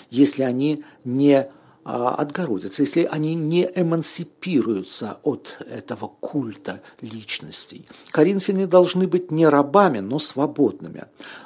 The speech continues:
Но свободными они могут быть также от всех тех сил, которые стоят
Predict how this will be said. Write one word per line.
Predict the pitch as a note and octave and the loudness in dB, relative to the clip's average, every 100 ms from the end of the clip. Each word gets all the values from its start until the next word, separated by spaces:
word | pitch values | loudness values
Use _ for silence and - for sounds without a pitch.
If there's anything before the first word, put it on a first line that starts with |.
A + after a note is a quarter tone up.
| - | -6
Но | B2+ D3 - | 2 2 4
свободными | - - B2 A2 D#3 A#3+ E3+ B2 A2 | 2 2 0 0 4 4 2 0 0
они | G#2+ G#2 | -2 -4
могут | A2 G2 G2+ - | -4 -4 -6 -4
быть | G2 - - _ _ | -8 -8 -14 _ _
также | C3 G2 - G2 - | -2 -2 -4 -10 -4
от | C#3 - | -4 -2
всех | - - G#3 A3 - - | 0 2 6 6 4 -6
тех | - F3 D3 - | 4 8 8 6
сил, | - - G#3 G3+ | 4 4 4 0
которые | - C#3+ D3 E3+ E3 | 0 -4 0 2 4
стоят | D3+ - - C#3+ C3+ A#2 D3 B2+ | 4 4 2 0 2 4 4 4